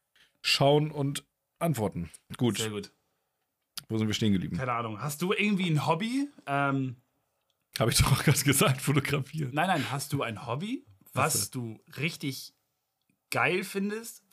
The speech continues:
Speaker 2: worauf du richtig Bock hast, du es aber aus Zeit- oder finanziellen und oder finanziellen Gründen ni-, nicht machen kannst? So ein, so eine Art Traumhobby.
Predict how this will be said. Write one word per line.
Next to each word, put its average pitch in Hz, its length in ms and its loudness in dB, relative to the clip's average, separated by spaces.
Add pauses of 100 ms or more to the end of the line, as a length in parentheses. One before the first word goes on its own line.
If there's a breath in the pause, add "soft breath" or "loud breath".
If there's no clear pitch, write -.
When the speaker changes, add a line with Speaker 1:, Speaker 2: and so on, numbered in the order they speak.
Speaker 2:
worauf 120 300 -4
du 127 120 -8
richtig 120 400 -10 (120)
Bock - 260 -2
hast, 143 340 -6 (300 soft breath)
du 131 160 -2
es 147 120 -4
aber 117 180 -6
aus 117 260 -6
Zeit- 185 500 -2
oder 156 240 -2
finanziellen 151 680 -6
und 247 380 -2
oder 175 580 2
finanziellen 151 460 -4
Gründen 131 260 -6
ni-, 127 180 -8
nicht 123 160 -6
machen 143 260 -2
kannst? 101 340 -10 (160 soft breath)
So 123 120 -6
ein, 120 120 0 (160 loud breath)
so - 120 -4
eine 139 100 4
Art 127 260 0 (120)
Traumhobby. 104 680 0